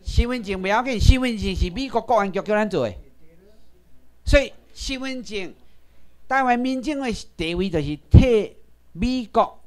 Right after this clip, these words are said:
军事政府发行迄个台湾身份，迄台湾政府的身份证，咱甲替因发尔呢。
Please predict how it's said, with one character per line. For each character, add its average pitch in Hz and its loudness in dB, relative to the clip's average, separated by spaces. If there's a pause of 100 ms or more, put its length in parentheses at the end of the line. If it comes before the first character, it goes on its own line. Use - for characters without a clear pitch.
(140)
军 202 2
事 165 -6
政 220 -6
府 196 -4
发 - -4
行 175 -2
迄 196 0
个 185 0
台 151 -6
湾 170 -4
身 160 -6
份， 151 -6 (260)
迄 180 -4
台 156 -2
湾 202 -2
政 202 -6
府 120 -8
的 120 -2
身 160 -4
份 156 -8
证， 143 -6 (380)
咱 254 -4
甲 196 -4
替 196 8
因 165 -6
发 156 0
尔 135 0
呢。 110 -8